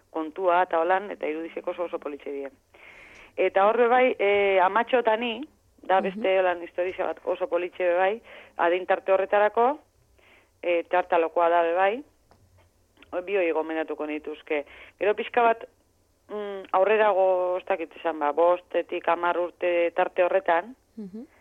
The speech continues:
Speaker 1: ba, gomendatuko nuke, mm, igual dinosaurioen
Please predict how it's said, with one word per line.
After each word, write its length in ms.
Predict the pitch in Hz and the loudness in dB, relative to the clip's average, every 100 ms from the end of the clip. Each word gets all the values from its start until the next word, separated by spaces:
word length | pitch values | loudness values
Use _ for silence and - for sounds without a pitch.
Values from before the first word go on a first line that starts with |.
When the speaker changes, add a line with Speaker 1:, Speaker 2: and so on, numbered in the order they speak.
| _ _ _ _ _ 160 | _ _ _ _ _ -4
Speaker 1:
ba, 840 | 170 170 165 165 160 160 165 160 160 | 0 4 4 4 4 2 2 2 0
gomendatuko 580 | 160 170 185 190 185 185 | -4 -2 -2 -2 -2 -4
nuke, 960 | 190 - 196 190 175 165 156 151 147 147 | -4 -2 0 2 2 0 -2 -6 -10 -12
mm, 300 | 143 147 147 - - - - - - _ _ | -16 -20 -20 -20 -18 -18 -18 -20 -20 _ _
igual 720 | 180 160 190 196 196 185 170 | -8 0 2 4 2 -2 -6
dinosaurioen 1500 | 156 175 180 190 - 190 190 185 165 156 151 147 143 143 | -10 -8 -6 -4 2 2 4 2 2 2 -2 -8 -14 -16